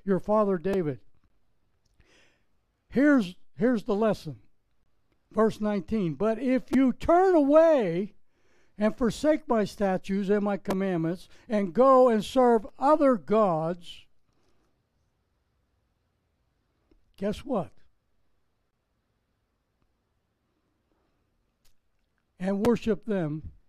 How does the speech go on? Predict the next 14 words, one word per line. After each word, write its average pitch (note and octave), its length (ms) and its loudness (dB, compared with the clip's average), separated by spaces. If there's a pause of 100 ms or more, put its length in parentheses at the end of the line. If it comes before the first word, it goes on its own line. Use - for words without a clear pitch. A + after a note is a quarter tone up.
(140)
and E3+ 240 -6
serve G#3+ 460 -2
them D#3 380 -6 (280)
before F#3+ 460 -4
he F#3 220 -6
has D#3+ 260 -6
brought E3 420 -6 (600)
all F#3 200 -2
this F3+ 280 -4
adver-, E3+ 400 -6 (460)
brought F3+ 220 -6
all F#3 200 -2
this F3+ 300 -8 (140)
adversary D#3+ 760 -6